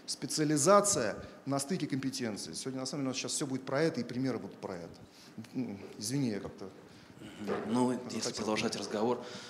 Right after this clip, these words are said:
Speaker 2: А, значит, главная проблема с презентациями — это информационный перегруз. Вот, э, много текста на слайде, когда вы видите, это вот как раз симптом вот этого, вот, что люди информируют просто. И я,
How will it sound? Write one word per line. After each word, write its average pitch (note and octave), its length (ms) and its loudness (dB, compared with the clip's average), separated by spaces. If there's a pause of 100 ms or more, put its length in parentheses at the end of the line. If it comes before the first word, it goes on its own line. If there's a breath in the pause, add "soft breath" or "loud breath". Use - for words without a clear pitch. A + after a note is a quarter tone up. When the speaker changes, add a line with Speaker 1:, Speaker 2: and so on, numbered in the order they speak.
(160 loud breath)
Speaker 2:
А, G#2+ 160 -2
значит, A2 240 -4
главная C3+ 260 2
проблема C3+ 320 0
с C3+ 40 -4
презентациями — C3 680 2
это B2 140 -2
информационный B2+ 500 0
перегруз. C3 560 0 (340)
Вот, - 120 -6 (240)
э, A2+ 120 -6 (160)
много C3+ 320 0
текста F3 320 0
на B2+ 80 0
слайде, A#2 340 0
когда G#2 220 0
вы G#2 100 -2
видите, B2 260 0
это G#2 120 0
вот G2+ 120 -4
как G2+ 160 -2
раз G2+ 140 0 (280)
симптом A2+ 420 -2
вот G2+ 160 -4
этого, F#2 280 -6
вот, F2+ 100 -10 (100)
что - 220 -10
люди G#2 220 -8
информируют G2+ 560 -6
просто. - 260 -12 (480 loud breath)
И A2 120 -4
я, A2 220 -2